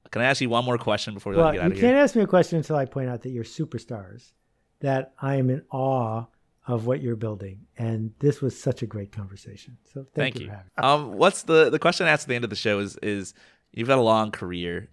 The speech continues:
Speaker 1: Um, you've obviously dispensed probably ten thousand different pieces of advice over your career. What's something you think indie hackers, you'd like indie hackers to hear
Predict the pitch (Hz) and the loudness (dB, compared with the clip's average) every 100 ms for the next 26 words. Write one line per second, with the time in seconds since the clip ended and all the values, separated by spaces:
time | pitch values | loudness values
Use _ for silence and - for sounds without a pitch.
0 | _ 87 85 85 80 78 - 90 92 90 | _ -10 -8 -10 -12 -14 -10 -6 -4 -6
1 | - 87 - 85 85 - - 127 156 143 | -8 -12 -8 -10 -8 -14 0 2 2 2
2 | 151 143 - - - - _ - 127 131 | 2 0 -4 -20 -20 -20 _ -2 -2 4
3 | 120 110 107 95 92 98 90 90 90 85 | 4 6 4 -2 -8 -10 -10 -10 -10 -10
4 | 85 85 - - 87 - 90 123 214 190 | -8 -10 -10 -14 -12 -8 -4 -4 -2 -4
5 | 175 156 131 123 117 - _ _ - 107 | -4 -4 -4 -4 -8 -14 _ _ -8 -6
6 | 101 92 87 87 85 85 - _ _ _ | -6 -6 -6 -6 -6 -10 -14 _ _ _
7 | 123 131 120 107 98 90 90 - 101 82 | 2 2 2 -2 -4 -6 -10 -12 -10 -10
8 | 76 | -10